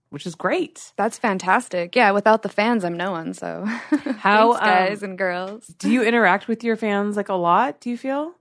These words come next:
Speaker 2: Twenty-four seven.
Speaker 1: Yeah.
Speaker 2: I'm always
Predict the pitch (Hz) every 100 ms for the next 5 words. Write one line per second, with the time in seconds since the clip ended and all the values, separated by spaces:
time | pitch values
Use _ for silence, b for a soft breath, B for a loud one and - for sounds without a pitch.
0 | - - 226 226 226 202 196 185 175 175
1 | 175 180 185 156 147 196 196 196 196 208
2 | 220 208